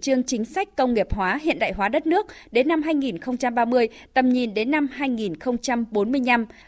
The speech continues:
các đại biểu dự báo tình hình sắp tới, bổ sung nội dung quan điểm chỉ đạo, định hướng nhiệm vụ giải pháp,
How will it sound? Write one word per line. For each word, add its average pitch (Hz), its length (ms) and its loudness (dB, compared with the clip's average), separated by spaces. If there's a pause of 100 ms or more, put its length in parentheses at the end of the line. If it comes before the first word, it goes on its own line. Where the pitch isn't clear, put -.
(120)
các 330 100 6
đại 320 120 6
biểu 233 220 4
dự 214 180 -2
báo 208 280 4
tình 254 240 0
hình 214 240 -2
sắp - 200 -4 (100)
tới, 240 280 2 (120)
bổ 226 160 4
sung 254 240 -2
nội 208 160 0
dung 254 280 2
quan 262 220 2
điểm 226 180 2
chỉ 214 180 -4
đạo, 208 240 6 (180)
định 208 240 -4
hướng 233 300 4
nhiệm 302 220 0
vụ 254 160 2
giải 190 220 0
pháp, 330 300 -2